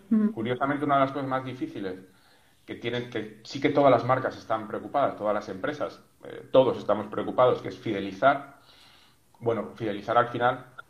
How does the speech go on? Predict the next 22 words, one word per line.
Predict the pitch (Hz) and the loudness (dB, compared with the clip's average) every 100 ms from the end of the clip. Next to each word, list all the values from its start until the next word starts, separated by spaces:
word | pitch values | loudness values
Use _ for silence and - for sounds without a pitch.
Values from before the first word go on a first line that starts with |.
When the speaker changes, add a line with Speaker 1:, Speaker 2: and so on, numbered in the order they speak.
| _ - | _ -14
Speaker 2:
tiene | 107 | -12
que | 107 | -4
ver | 98 | -4
con | 104 95 | -4 -10
el | 95 | -10
servicio | 98 101 - 110 | -12 -12 -10 -8
que | 107 | -4
das, | 127 | -4
pero | - 104 104 | -4 -6 -6
muchas | 104 107 | -6 -6
veces | 117 | -6
tiene | - 107 | -10 -8
que | 104 | -8
ver | - | -4
con | 113 | -2
la | - | -2
cercanía, | - 95 95 110 107 | -6 -6 -6 -4 -6
con | 95 | -4
el | 92 | -6
recuerdo, | 85 80 113 104 98 95 - - _ _ - | -6 0 2 2 0 -4 -12 -20 _ _ -2
con, | 110 104 98 - - | -2 -2 -8 -14 -18
eh, | - - | -18 -18